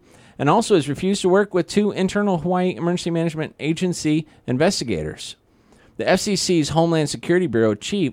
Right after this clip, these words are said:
Lisa Folks confirmed this is, uh, confirmed this at the Senate hearing Thursday, saying that while Hawaii Emergency Management, uh,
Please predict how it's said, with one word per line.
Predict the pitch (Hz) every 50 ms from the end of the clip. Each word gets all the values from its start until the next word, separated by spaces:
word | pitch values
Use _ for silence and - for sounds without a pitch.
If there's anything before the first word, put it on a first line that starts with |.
| - -
Lisa | 120 135 127 - 131 104 117 -
Folks | - - - 175 190 160 156 - - - - - - _ _ _ _ _ _ _ _ _ _ -
confirmed | - 139 127 131 - 175 185 151 127 131 151 170 165 - _ _ _ _ _ _ _ _ -
this | 117 123 143 160 - -
is, | - - 127 123 120 120 123 - - -
uh, | 120 120 120 113 - - 110 -
confirmed | - 143 131 - - 170 185 175
this | 127 120 - - -
at | 139 139 -
the | - 127
Senate | - - - 175 180 147 -
hearing | - - 117 107 104 107 127 -
Thursday, | - - - - 143 175 208 190 - - 101 90 90 101 113 127 _ - - - _
saying | - - 156 151 147
that | 143 127
while | 123 139 143 143 143 139 135 -
Hawaii | 117 123 123 135 147 160 170 151 131 -
Emergency | - 117 117 113 110 - 117
Management, | 104 101 98 95 95 - - 117 123 147 - - - _ _ _ _ _ _ _ -
uh, | 110 113 107